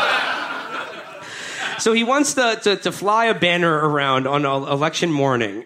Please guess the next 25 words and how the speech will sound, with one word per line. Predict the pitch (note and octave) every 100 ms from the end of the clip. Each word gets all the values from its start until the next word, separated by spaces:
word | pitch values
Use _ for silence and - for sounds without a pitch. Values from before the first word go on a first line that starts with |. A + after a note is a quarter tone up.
| -
And, | C#3+
like, | C#3 C3+
uh, | C#3+ C3 B2 C#3+ C#3
it's | E3
a | G#3
long | A3+ A3+
story, | G#3 F3
but | E3
basically | G#3+ G#3+
what | G3
happens | E3+ D3+ C#3 B2+
is, | B2+ A#2+ - - - - -
uh, | D#3 D#3
you | E3 E3+
can't | B3 C4
just | B3 A#3
take | F3 G3+ -
off | E3+ E3+ E3
in | D#3
this | C#3
small | - D#3+ C3+ C3
plane | C3 C3 B2+ B2+
trailing | - D#3+ D#3+ D#3 C#3
a |
banner, | C3 B2+ A#2 F#2+ -